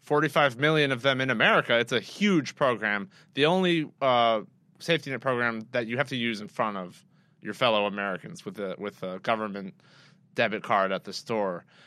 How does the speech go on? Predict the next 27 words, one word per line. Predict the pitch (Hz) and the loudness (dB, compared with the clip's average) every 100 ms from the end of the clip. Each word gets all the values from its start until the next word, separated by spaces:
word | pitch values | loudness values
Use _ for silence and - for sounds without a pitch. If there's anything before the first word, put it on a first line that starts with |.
| _ | _
But | 131 | -4
there's | 139 143 | -2 -2
this, | 143 131 | -4 -8
just | - 156 - | -8 -8 -6
this | 143 - - | -10 -6 2
idea | 135 139 131 185 180 | 4 4 2 2 4
that | 143 127 | 2 2
they | 143 127 | 2 0
go | 127 147 156 | 2 2 2
from | - 151 135 123 113 - _ _ _ _ | 0 0 0 -2 -8 -14 _ _ _ _
gorging | 147 170 202 160 175 165 | 2 4 4 4 0 0
on | 143 135 120 107 | 0 0 -2 -6
steak | - - 165 180 135 - | -8 2 4 4 2 -2
and | 143 123 | -2 2
lobster | 127 147 156 - 113 110 98 - _ - | 4 4 2 -2 -2 -2 -4 -14 _ -4
and | 131 131 | -2 2
then, | 151 151 151 139 - _ _ _ - | 2 2 -2 -8 -14 _ _ _ -2
uh, | 123 127 123 - _ - | 0 2 -2 -10 _ -10
drink | - 165 143 - | 0 0 0 2
buckets | 180 196 180 156 | 4 4 2 0
of | 131 | -4
soda | - - 156 156 123 107 117 | -2 4 6 6 4 4 2
and | 123 123 | 0 -2
eat | 127 127 120 | 0 -2 -2
cookies | - 180 160 147 | -2 -2 -2 -4
and | 131 117 | -4 -4
chips. | - 123 - - - | 0 0 0 -10 -16